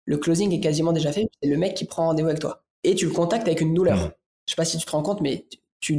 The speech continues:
Speaker 1: tu lui dis, « Je sais que ta douleur, c'est ça. J'ai ça pour, entre guillemets, soigner ou guérir cette
Speaker 2: Ouais.
Speaker 1: douleur. » Là, c'est puissant.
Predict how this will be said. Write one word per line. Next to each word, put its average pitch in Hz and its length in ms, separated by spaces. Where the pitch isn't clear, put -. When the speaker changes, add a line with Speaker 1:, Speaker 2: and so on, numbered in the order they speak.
Speaker 1:
tu 147 140
lui 147 60
dis, « 170 120
Je 165 100
sais - 160
que - 60
ta 170 60
douleur, 165 240
c'est 151 140
ça. 196 240
J'ai 151 180
ça 202 200
pour, 202 380
entre 165 240
guillemets, 170 220
soigner 196 420
ou 156 180
guérir 170 300
cette 156 140
Speaker 2:
Ouais. 156 60
Speaker 1:
douleur. » 175 280
Là, 185 160
c'est 196 180
puissant. 190 440